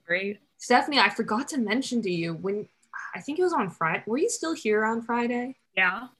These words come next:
Speaker 2: I went on my run and I came back and I saw your dog just, like, looking out your balcony, and it was so cute.
Speaker 3: Yeah,
Speaker 2: It was so
Speaker 3: she
Speaker 2: cool
Speaker 3: does that.
Speaker 2: to see your dog. <laughs> How about Pi-,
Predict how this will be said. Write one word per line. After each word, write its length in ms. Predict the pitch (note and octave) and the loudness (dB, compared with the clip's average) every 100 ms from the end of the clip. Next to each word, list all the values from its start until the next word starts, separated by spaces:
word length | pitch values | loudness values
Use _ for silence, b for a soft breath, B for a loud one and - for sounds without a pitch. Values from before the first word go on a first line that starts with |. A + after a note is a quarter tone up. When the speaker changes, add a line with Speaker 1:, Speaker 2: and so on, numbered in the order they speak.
| - | 2
Speaker 2:
I 80 | A3 | 4
went 220 | C4 F#4 | 4 4
on 140 | G#4+ | 4
my 140 | D#4+ F#3+ | 4 2
run 420 | E3+ F3 E3+ E3 | 2 2 2 0
and 160 | E3 F3+ | 0 0
I 100 | F3+ | -2
came 360 | - D#4+ C4 | -6 -2 0
back 360 | F3+ F#3 G3+ G3 | 6 6 6 2
and 80 | G#3+ | 0
I 40 | G3+ | 0
saw 220 | - B3 | -2 -2
your 160 | C#4+ | -2
dog 600 | B3 F3 G3+ F3+ G3 A3+ A3 | -2 2 8 10 10 6 0
just, 240 | A3 - | -2 2
like, 300 | F#3 E3 - - | 2 2 -4 -6
looking 680 | E3+ F#3+ G3+ - G#3 G#3 - | -2 2 0 2 0 0 4
out 320 | F3+ F#3 - | 4 2 -2
your 180 | - F#3 | -2 0
balcony, 920 | F3 E3 D3+ - G#3+ G3+ G#3+ A3 A#3 A#3 - | 2 2 2 0 -2 -2 0 -2 -4 -6 -4
and 160 | G#3 | -4
it 100 | A3 - | -6 -10
was 200 | G#3 - | -12 -6
so 180 | G3+ F#3+ | -6 -6
cute. 480 | - F#3+ F3 D#3+ - - | -4 0 0 -2 -10 -14
Speaker 3:
Yeah, 60 | |
Speaker 2:
It 40 | F#3 | -12
was 100 | F3+ | -12
so 60 | A#3+ | -12
Speaker 3:
she 200 | - C4 | 0 4
Speaker 2:
cool 100 | A3+ | 4
Speaker 3:
does 140 | F#3+ | 2
that. 340 | G3+ G3+ G3+ - | 0 0 -2 -4
Speaker 2:
to 20 | |
see 60 | E3+ | -10
your 100 | D#3 | -8
dog. 400 | D3+ E3 F3+ - _ _ _ | -6 -6 -8 -12 _ _ _
<laughs> 880 | A#3+ A#3+ A#3 D#4+ - D#4 D4+ - - - _ _ | 4 6 8 6 6 2 2 0 -6 -8 _ _
How 140 | - G3 | 2 4
about 180 | G#3 | 4
Pi-, 180 | G3 F#3 | 2 -2